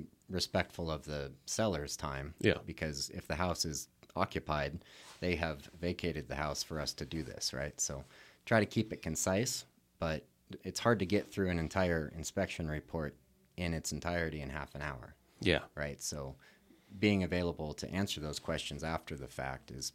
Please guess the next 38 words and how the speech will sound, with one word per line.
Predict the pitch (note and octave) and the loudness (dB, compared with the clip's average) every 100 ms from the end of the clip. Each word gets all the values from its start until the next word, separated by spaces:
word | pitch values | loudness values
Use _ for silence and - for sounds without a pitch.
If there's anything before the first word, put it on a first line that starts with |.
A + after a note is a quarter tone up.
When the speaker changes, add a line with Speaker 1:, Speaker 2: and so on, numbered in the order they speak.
| - | -8
Speaker 1:
pretty | D2+ | -8
important, | C2+ - B1 A#1 A1 | -6 -8 -10 -10 -14
I | - | -12
think. | C2 C#2 - _ _ - _ _ - | -14 -14 -20 _ _ -20 _ _ -10
And | C#2+ C2+ - - | -8 -8 -10 -4
I | F2+ | -4
have | - | -2
clients | - C#2+ - | -2 -2 -4
call | D#2+ | -4
me | C#2 | -4
all | B1 | -6
the | B1 | -8
time. | - C#2 C2+ C#2 _ _ - | -6 -6 -6 -10 _ _ -16
Um, | D#2+ B1 B1+ - _ _ - - _ _ - _ - - - | -12 -10 -12 -14 _ _ -20 -20 _ _ -20 _ -20 -20 -12
"Hey, | D2 B1+ - - | -8 -8 -12 -12
clarification | - E2 - - D#2 - D2 | -6 -4 -4 -6 -4 -4 -4
on | D2 | -4
this," | D2 D2 - - | -2 -2 -2 -4
or, | C2 | -6
"What | C#2+ | -6
do | C#2+ | -6
you | |
think | D2 D2+ | -8 -10
about | C2+ - - | -8 -10 -6
that?" | D2+ C#2+ C#2 | -4 -2 -4
Or, | A#1+ - | -8 -12
"I | - | -8
saw | - D2+ | -4 -4
this, | C#2 C#2+ | -4 -6
but | - - | -8 -10
I, | C#2 C2+ - | -10 -10 -12
I | |
just | C3 - | -12 -8
need | D2+ C#2 | -8 -6
a | |
little | C#2 | -6
more | C#2+ C#2 | -4 -4
info." | C#2+ C#2+ C#2+ | -6 -4 -6